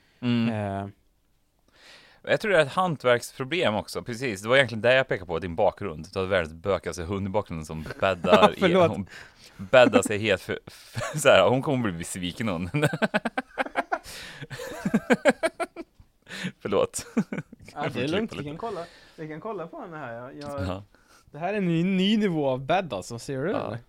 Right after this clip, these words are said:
Speaker 1: Ja, jag såg, jag såg. Så här.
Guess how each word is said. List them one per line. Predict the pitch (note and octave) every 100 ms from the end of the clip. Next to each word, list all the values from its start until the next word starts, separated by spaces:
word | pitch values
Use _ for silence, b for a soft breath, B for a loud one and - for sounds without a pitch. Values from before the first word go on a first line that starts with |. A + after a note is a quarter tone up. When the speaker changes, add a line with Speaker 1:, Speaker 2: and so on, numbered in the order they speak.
| _ - - - -
Speaker 1:
Ja, | D#3+
jag | A3
såg, | G#3 A#3 -
jag | -
såg. | A3+ C#3 _ _ _ b b b b _ - - _ _ _ _ - A#2 A#2
Så |
här. | C3